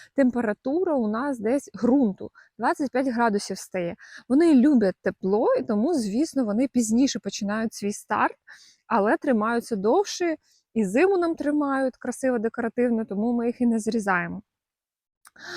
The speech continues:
Е, тому зараз, якщо у вас щось не відросло, це ще не привід думати, що воно загинуло. Хоча, якщо розглядати Київську область, у нас була аномальна спека,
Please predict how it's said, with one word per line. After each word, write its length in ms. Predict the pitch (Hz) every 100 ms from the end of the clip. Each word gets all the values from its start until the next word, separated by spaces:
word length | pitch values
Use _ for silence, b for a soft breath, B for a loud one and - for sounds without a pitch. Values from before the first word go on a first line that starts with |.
| 294 -
Е, 280 | 214 208
тому 320 | 202 254 302 262
зараз, 440 | 285 294 254 -
якщо 320 | 226 - 294
у 20 | 254
вас 120 | 254
щось 260 | 277 269
не 120 | 254 240
відросло, 680 | 226 240 233 - 240 254 247 B -
це 160 | - 269
ще 140 | -
не 100 | 233
привід 420 | 220 254 262 214
думати, 380 | 220 226 226 226
що 340 | - - - 226 220 208 196 202
воно 260 | 220 214
загинуло. 520 | 208 226 226 190 220 359 B B
Хоча, 380 | - - 254 247 B B -
якщо 260 | 220 269
розглядати 500 | 240 220 220 233 254 -
Київську 500 | 269 226 - - -
область, 500 | 269 453 370 196 - _ B 262
у 100 | 233
нас 240 | 233 277 240
була 300 | 226 247 -
аномальна 640 | 240 247 254 233 214 220
спека, 520 | 190 - 208 196 -